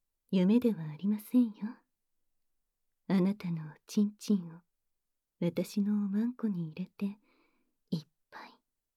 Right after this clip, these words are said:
ビュッビュッってしたんです。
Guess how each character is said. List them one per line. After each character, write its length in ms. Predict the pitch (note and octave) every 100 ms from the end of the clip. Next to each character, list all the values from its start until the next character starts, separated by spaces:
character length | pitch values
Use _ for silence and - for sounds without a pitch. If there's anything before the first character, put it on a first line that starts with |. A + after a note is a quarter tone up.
| _
ビ 120 | - G#3+
ュ 20 |
ッ 40 | - _ _
ビ 120 | - B3
ュ 20 |
ッ 20 |
っ 40 | - _ _ _ _ _
て 140 | G#3 - _ _
し 160 | - -
た 160 | F#3
ん 80 | G#3+
で 120 | - -
す。 180 | -